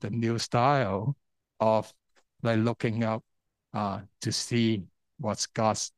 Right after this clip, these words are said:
has in store for us. So, so that Moses will comparing and contrasting so that he's aware that people might still think about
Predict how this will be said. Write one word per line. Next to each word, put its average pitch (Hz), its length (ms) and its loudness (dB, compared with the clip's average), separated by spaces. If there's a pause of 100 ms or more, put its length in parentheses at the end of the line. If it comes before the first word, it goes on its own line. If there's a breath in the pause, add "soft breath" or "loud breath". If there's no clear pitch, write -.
(100)
has - 280 -4
in 101 180 2
store 110 520 0 (140)
for 92 220 -8
us. - 500 -8 (2000)
So, 180 420 4 (1080)
so 151 180 4 (180)
that 156 460 4 (720)
Moses 151 640 4
will 135 440 4
comparing 170 640 4
and 135 200 4
contrasting 110 920 2
so 151 440 4
that 143 380 2 (380 loud breath)
he's 294 300 6
aware 147 580 6
that 135 320 2
people 156 500 4
might 139 260 6
still 175 260 4
think 160 320 4
about 120 360 4